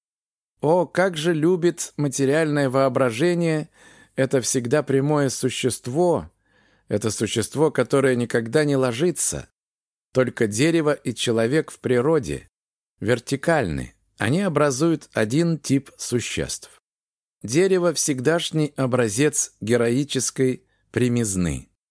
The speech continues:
Что за эпиктеты эти сосны? Как мучит жажда жизни этих тощих рабов, и как они умеют выглядеть довольными судьбой в беде.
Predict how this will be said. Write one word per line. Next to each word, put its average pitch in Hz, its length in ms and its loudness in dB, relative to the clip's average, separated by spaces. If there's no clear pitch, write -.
Что - 300 0
за 170 300 2
эпиктеты 175 720 0
эти 156 200 -2
сосны? 117 720 0
Как 113 260 0
мучит 135 360 0
жажда 147 680 0
жизни 156 640 0
этих 135 340 -2
тощих 135 500 -2
рабов, 123 640 0
и 98 100 -4
как 170 220 0
они 170 200 2
умеют 151 400 0
выглядеть 143 760 0
довольными 131 680 0
судьбой 113 640 0
в 87 100 -14
беде. 78 460 -2